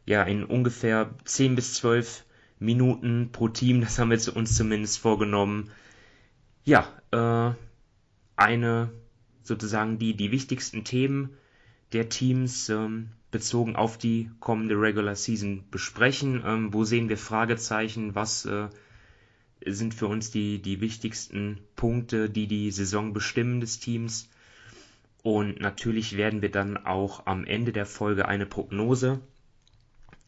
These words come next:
wagen. Ähm, wie stehen die Teams? Wie, ja, wie schätzen wir sie ein im Kräfteverhältnis in der Conference? Und ja, natürlich werden wir auch,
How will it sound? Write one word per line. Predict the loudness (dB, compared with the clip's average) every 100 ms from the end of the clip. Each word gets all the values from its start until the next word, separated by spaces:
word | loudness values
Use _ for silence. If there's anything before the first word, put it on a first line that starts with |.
| -10
wagen. | -2 0 2 2 2 2 0
Ähm, | -2 -2 -4 -4
wie | -4 -2
stehen | 2 2 2
die | -4
Teams? | -4 -6 -4 -6 -4
Wie, | -4 -6 -16 -18 -12 -4
ja, | -2 -2
wie | 0 0
schätzen | -2 -4 -2 0
wir | 0
sie | 0
ein | 2 2
im | 0
Kräfteverhältnis | -2 -4 -4 -6 -4 -4 -2 -2 -4 -6 -18 -20 -20 -20 -2
in | 2 4
der | 4
Conference? | 2 2 2 2 2 2 0 -4 -6 -8 -18 -20 _ _ _ _ _ -20 _
Und | 6 8 8 4 0 -4 -8 -10 -18 _
ja, | 0 0 -4
natürlich | -2 -2 2 0 0 0
werden | 2 4
wir | 4
auch, | 4 2